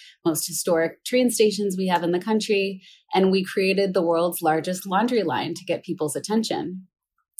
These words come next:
And sure enough, it did wind up in the New York Times and on T V. But at the end of the day, uh, you know,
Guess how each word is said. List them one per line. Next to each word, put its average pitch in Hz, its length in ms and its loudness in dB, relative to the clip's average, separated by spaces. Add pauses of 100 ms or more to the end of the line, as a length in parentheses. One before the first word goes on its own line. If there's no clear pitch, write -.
(240)
And 208 220 6
sure 226 240 4
enough, 302 240 6
it 208 140 6
did 320 200 2
wind 185 280 2
up 160 240 -2
in 180 140 -2
the 170 60 0
New 165 120 4
York 156 260 0
Times 226 500 -2
and 170 120 -4
on 147 100 -2
T 165 220 -6
V. 220 360 0 (480)
But 233 140 8
at 233 120 8
the 262 100 4
end 262 120 8
of 254 80 4
the 240 80 4
day, 226 580 2 (300)
uh, - 220 2
you 214 160 2
know, 180 300 2